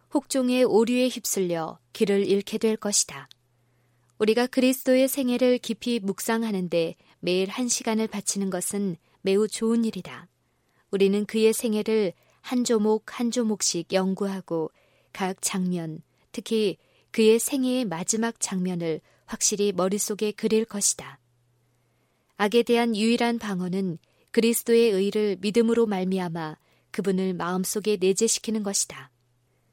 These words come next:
하나님과 산 연결을 맺지 아니하면 우리는 결코 자기를 사랑함과 자아 방종과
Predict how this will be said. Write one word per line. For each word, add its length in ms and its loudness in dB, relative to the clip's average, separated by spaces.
하나님과 580 4
산 340 0
연결을 460 2
맺지 360 0
아니하면 720 -2
우리는 320 0
결코 460 -2
자기를 500 -4
사랑함과 880 -4
자아 340 -2
방종과 800 -4